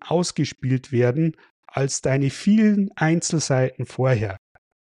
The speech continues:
Das liegt einfach daran, dass Suchmaschinen umfassende Inhalte, die auch thematisch ganzheitlich denken, lieben.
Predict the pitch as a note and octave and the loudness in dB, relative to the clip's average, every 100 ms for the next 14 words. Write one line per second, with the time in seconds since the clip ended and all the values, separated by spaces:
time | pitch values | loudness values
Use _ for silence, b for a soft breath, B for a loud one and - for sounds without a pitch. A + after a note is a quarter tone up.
0 | _ _ B2+ - C#3+ A3 - - D#3+ E3 | _ _ -6 -2 2 2 0 -4 -2 0
1 | F3 - B2+ C3+ D#3+ E3+ D#3 B2+ - E3+ | -2 -4 -8 -2 2 2 2 0 0 0
2 | - F#3 D3+ - D3+ D#3 D#3+ G3 G#3+ A3 | 2 0 0 0 0 0 0 2 4 4
3 | E3+ D#3+ - - F3+ E3 E3 D#3+ F#3+ A3 | 2 0 -2 -6 -4 -2 -2 0 4 4
4 | D#3 C3+ C#3+ - F3+ F3 b b b _ | 4 2 0 0 0 0 b b b _
5 | _ - E3 F3 D3 D#3+ - - - D#3+ | _ -6 -2 0 0 0 -2 -8 -2 0
6 | D3+ D3+ F#3 - D#3 - - D#3 F#3 F#3 | 0 -4 -6 -4 -4 -4 -4 -2 -2 -2
7 | E3 D#3+ D3+ - E3 - _ _ _ _ | -2 -4 -8 -8 -6 -6 _ _ _ _
8 | _ _ - E3+ G3 - A#2+ C3+ D#3 _ | _ _ -2 -2 -2 -6 -8 -6 -8 _
9 | _ _ _ _ _ A2 C3+ D3+ C3+ A2 | _ _ _ _ _ -2 2 2 2 -2
10 | G2 | -6